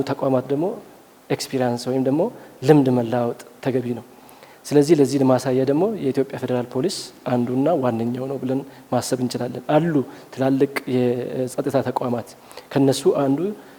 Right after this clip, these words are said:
የፌዴራል ፖሊስ ስለሆነ ማለት ነው። ሚዲያችን፣ እ፣ በየጊዜው እምርታ እያሳየ ያለ ሚዲያ ነው። ሚዲያችን እያደገ ያለ ተጨማሪ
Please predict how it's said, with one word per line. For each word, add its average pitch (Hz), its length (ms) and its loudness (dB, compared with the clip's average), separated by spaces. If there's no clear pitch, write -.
የፌዴራል 123 580 0
ፖሊስ 117 280 -4
ስለሆነ 120 320 -4
ማለት 117 240 -6
ነው። 117 120 -18
ሚዲያችን፣ 165 500 2
እ፣ 135 100 -2
በየጊዜው 147 500 4
እምርታ 139 320 2
እያሳየ 120 440 -2
ያለ 127 220 -6
ሚዲያ 131 340 2
ነው። 135 100 -4
ሚዲያችን 156 480 2
እያደገ 131 480 2
ያለ 123 220 -4
ተጨማሪ 135 520 2